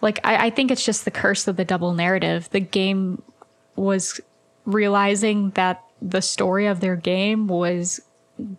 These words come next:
you know, going two separate directions. And they were like, "Aw, fuck, we want it to go this way, but we've created a narrative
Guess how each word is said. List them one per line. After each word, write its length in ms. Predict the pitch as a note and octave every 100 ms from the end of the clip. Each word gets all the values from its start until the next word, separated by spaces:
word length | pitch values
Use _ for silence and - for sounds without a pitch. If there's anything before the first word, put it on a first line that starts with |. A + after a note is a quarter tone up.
| _ _ _ _ _ _ - -
you 420 | G3 - - G3+
know, 120 | F#3+
going 400 | E3+ G3 G3 F#3
two 280 | - - G#3
separate 400 | F#3+ F#3+ G3 G3
directions. 680 | F3+ E3+ F#3+ - A3+ A#3+ B3
And 100 | F#3+
they 80 | F#3+
were 60 |
like, 180 | F#3+ F#3+ -
"Aw, 260 | - F3+
fuck, 460 | - - G#3+ F3+ - - - - - _ _
we 100 | -
want 240 | G3+ G3 G#3+
it 80 | -
to 80 | F#3+
go 200 | G3+ F#3+
this 320 | G#3 G#3 -
way, 340 | E3+ E3 F3 _ - - - _ _
but 480 | G#3+ G3 G#3 F#3+ - - _
we've 340 | - G#3 G3 -
created 480 | - G3+ G3+ G3 F#3
a 60 |
narrative 680 | F3+ F#3+ F#3+ F3+ F3+ F3+ F#3+